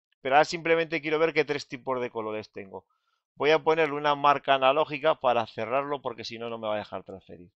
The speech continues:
No puedo dejar una entrada, un elemento sin transferir. Si os aparece la pa-, la pantalla que habéis visto de error, es porque se ha quedado por aquí alguna entrada o algo sin... Ya os diré, si, sin cerrar, ¿vale?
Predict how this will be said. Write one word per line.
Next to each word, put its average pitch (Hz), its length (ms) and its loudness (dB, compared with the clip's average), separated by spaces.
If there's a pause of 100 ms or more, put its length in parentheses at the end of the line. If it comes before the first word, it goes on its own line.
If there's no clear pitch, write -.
(560)
No 123 160 -6
puedo 139 180 0
dejar 135 220 2
una 131 320 -2 (100)
entrada, 143 420 4
un 143 100 -2
elemento 143 760 -2 (420)
sin 143 260 -6
transferir. 127 480 2
Si 123 100 -10
os 113 80 -8
aparece 127 400 0
la 156 160 6
pa-, 147 180 2
la 147 180 2
pantalla 143 440 2
que 135 80 2
habéis 135 220 0
visto 139 300 -6
de 135 100 0
error, 160 260 -2 (320)
es - 160 -4
porque 151 340 0
se 147 80 -2
ha 147 60 4
quedado 147 260 -2
por 143 160 0
aquí 143 300 0
alguna 135 420 0
entrada 135 540 4
o 135 100 4
algo 135 220 2
sin... 131 480 -8 (1040)
Ya 131 160 4
os 135 200 4
diré, 113 360 -4
si, 123 640 -8
sin 131 300 -14
cerrar, 143 480 4
¿vale? 160 420 4